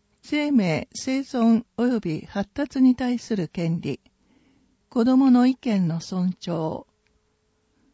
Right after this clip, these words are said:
お腹が空いたらご飯を食べる、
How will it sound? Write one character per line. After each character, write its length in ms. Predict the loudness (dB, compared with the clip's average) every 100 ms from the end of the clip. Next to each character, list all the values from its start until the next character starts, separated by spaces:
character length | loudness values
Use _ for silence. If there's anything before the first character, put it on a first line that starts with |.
| _ _ _ _ _ _ _
お 120 | 4
腹 280 | 4 4 0
が 100 | 0
空 180 | 0 -4
い 80 | -2
た 160 | -2
ら 100 | -2
ご 140 | -2 -4
飯 340 | 0 2 2
を 40 | -2
食 200 | -8 -6
べ 140 | -6
る、 160 | -6